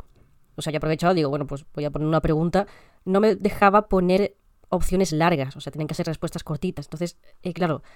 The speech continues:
las respuestas, las opciones que he puesto son cosas muy, muy cortitas, pero, bueno, yo creo que ha salido bien el experimento.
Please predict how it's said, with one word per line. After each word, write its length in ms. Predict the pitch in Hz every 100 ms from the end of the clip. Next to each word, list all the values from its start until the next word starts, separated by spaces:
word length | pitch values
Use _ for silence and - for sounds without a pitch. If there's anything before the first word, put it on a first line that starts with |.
| -
las 220 | 175 170
respuestas, 680 | 170 170 165 214 220 208 185
las 120 | 160
opciones 360 | 143 185 190 -
que 180 | 190 180
he 40 |
puesto 400 | 208 196 - 185
son 200 | 170 170
cosas 400 | - 165 190 185 170
muy, 240 | 180 190
muy 160 | 196 190
cortitas, 500 | 180 202 190 196 - - - - - - - - - _ _ -
pero, 420 | 247 254 247 - -
bueno, 260 | 165 147
yo 140 | 135 156
creo 160 | 175
que 240 | 175 185 -
ha 60 |
salido 400 | 151 156 151 156
bien 240 | 143 180 165
el 80 | 156
experimento. 580 | - 160 175 175 196